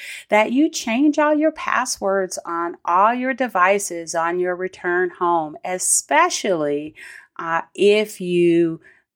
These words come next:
uh, traveled internationally. Now, I will add one here, uh, and this is,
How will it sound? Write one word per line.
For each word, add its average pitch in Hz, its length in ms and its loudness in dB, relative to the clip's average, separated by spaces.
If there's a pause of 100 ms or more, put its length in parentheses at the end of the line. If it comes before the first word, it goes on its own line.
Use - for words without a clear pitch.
(180)
uh, 160 320 -4 (160)
traveled 170 720 0
internationally. 156 1200 -4 (800)
Now, 185 380 4
I 208 240 4
will 285 280 2
add 233 420 2
one 202 340 -2
here, 220 600 -2 (280)
uh, 170 400 2 (140)
and 180 540 2 (120)
this 262 340 0
is, 175 540 0